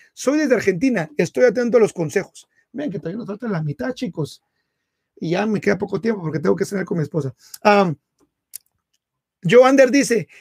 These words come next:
"Quería agradecerte por todos los conocimientos que nos has compartido de manera gratuita. Dios te bendiga y que siga creciendo el canal". Gracias, gracias, gracias. Y ayúdame. Si vieron este video y les gustó, compártanlo en los grupos de Facebook y hagan que este canal siga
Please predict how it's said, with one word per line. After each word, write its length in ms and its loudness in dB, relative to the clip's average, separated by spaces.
"Quería 320 2
agradecerte 720 0
por 200 -6
todos 200 2
los 140 -2
conocimientos 520 -4
que 80 -2
nos 120 -2
has 100 -4
compartido 540 0
de 80 -4
manera 340 -4
gratuita. 460 -8
Dios 180 4
te 100 4
bendiga 460 0
y 120 -8
que 140 -6
siga 280 -4
creciendo 300 -6
el 60 -10
canal". 300 -6
Gracias, 440 2
gracias, 360 -2
gracias. 340 0
Y 160 -4
ayúdame. 560 0
Si 260 -2
vieron 260 6
este 160 4
video 160 4
y 40 2
les 80 2
gustó, 320 -2
compártanlo 420 -2
en 60 -6
los 80 -6
grupos 240 2
de 100 0
Facebook 400 -4
y 120 -6
hagan 340 -2
que 80 -6
este 160 -8
canal 300 -6
siga 440 -6